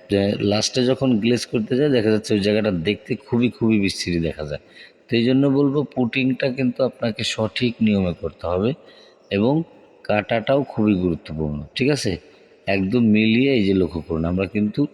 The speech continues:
আহ, যে গ্যাপ জায়গা রয়েছে, এই জায়গাগুলো ভালোভাবে স্ক্র্যাপের মাধ্যমে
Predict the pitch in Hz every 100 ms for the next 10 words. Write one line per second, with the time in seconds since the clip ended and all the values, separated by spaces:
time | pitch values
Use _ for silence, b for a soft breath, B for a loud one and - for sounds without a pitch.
0 | B B B _ - 95 90 95 92 101
1 | 92 98 92 90 87 82 - 107 101 92
2 | 92 98 123 123 92 107 110 92 76 -
3 | - B B - - - - 107 107 120
4 | 117 110 101 123 151